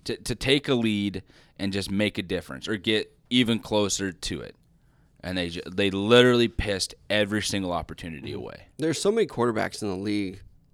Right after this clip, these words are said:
Speaker 2: you know, like a Tom Brady, Aaron Rodgers, and we're looking at 'em, it's like, when are they gonna hit their wall? Uh,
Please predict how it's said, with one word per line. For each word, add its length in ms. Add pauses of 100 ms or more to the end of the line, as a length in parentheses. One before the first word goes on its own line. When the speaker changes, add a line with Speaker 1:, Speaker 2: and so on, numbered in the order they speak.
(240)
Speaker 2:
you 200
know, 100
like 160
a 60
Tom 400
Brady, 520
Aaron 220
Rodgers, 540 (340)
and 100
we're 140
looking 320
at 140
'em, 80
it's 120
like, 120
when 180
are 80
they 140
gonna 120
hit 140
their 140
wall? 480 (720)
Uh, 100